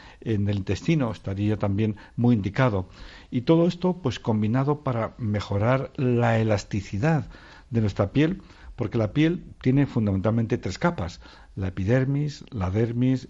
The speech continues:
y la hipodermis. Y estas tres capas,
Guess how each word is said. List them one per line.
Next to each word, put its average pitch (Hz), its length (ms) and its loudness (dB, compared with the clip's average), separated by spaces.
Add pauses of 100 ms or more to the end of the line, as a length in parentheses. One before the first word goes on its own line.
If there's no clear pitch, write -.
y 113 60 -4
la 110 80 2
hipodermis. 101 640 0 (520)
Y 131 60 0
estas 160 240 -4
tres 165 220 -4
capas, 156 480 0